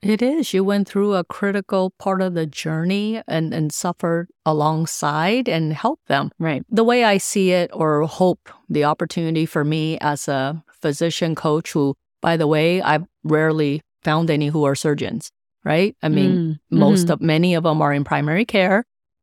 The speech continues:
Speaker 1: I will say there, the attrition there is far faster, probably, than in
Speaker 2: Mm.
Speaker 1: surgery. I don't have the statistics. What I do know is this. There are actionable things we can do today before anything bad happens to you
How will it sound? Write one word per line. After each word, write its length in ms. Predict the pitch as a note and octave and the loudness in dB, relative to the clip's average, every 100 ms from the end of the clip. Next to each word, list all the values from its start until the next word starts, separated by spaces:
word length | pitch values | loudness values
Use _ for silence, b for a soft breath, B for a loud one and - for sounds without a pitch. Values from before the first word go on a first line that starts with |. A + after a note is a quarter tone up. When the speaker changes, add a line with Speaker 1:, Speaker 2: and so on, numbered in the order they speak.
| - | -4
Speaker 1:
I 40 | C#3 | -2
will 180 | C#3+ | 0
say 380 | D#3 E3 D#3 D#3 | -2 0 2 2
there, 400 | F#3 D3 D3 D3+ - | 0 0 0 -2 -2
the 120 | C#3+ | -2
attrition 460 | D3 - D3+ D3+ C#3+ | 0 -2 0 0 2
there 240 | C#3+ C#3 | 2 2
is 140 | B2+ | 0
far 200 | - C#3+ | -2 -2
faster, 580 | C#3 C#3+ C#3+ - F3+ G#3+ - | 0 -2 -2 0 2 0 0
probably, 580 | D3 C#3 D#3+ D3 D#3+ - | -2 0 0 0 0 -6
than 460 | - C#3+ D3 D#3 E3+ | -6 -2 0 0 2
in 100 | D3+ | 0
Speaker 2:
Mm. 40 | |
Speaker 1:
surgery. 520 | - D#3 E3 D3+ D3 | 0 -2 2 2 2
I 100 | C#3 C#3 | 0 -2
don't 160 | D3 | -2
have 160 | C#3+ D#3 | -4 -4
the 120 | D3+ | -6
statistics. 920 | - C#3+ B2+ - D#3+ - A3 C4 - - _ _ | -6 -6 -8 -4 -4 -2 -4 -4 -6 -12 _ _
What 240 | C#3+ D#3 D#3+ | -2 0 2
I 160 | D3 | 0
do 320 | C#3+ E3+ F3+ | -2 0 2
know 280 | F#3 E3+ E3+ | 2 2 0
is 300 | - C#3+ - | 0 -4 -2
this. 300 | C#3 C#3 - - _ - | -4 -4 -8 -18 _ -4
There 240 | E3+ G#3+ | -2 0
are 200 | F3 C#3 - | 0 -2 0
actionable 640 | F3 G3+ - A3+ A3 A#3 | 0 0 -2 0 0 0
things 440 | A3+ F3+ D#3+ E3 - | 0 -2 -2 -2 -2
we 120 | D#3 | -4
can 220 | - D#3+ | -2 -2
do 300 | D#3+ D3 D3 | 0 0 -2
today 840 | - F3+ F3 D#3 E3+ F#3 C3 A#2 C3+ | -4 -4 -4 0 0 2 0 -2 -2
before 400 | D#3+ - F3+ D#3+ | -4 -2 0 0
anything 540 | - G3+ A3+ G3 F3+ D#3+ | 0 2 2 2 0 2
bad 300 | D#3 C#3+ C#3+ | 2 2 0
happens 500 | D3+ C3+ D#3 E3 - | -2 -2 -2 -2 -2
to 120 | A#3 | -2
you 400 | A3 D3 D#3 E4 | 2 2 2 0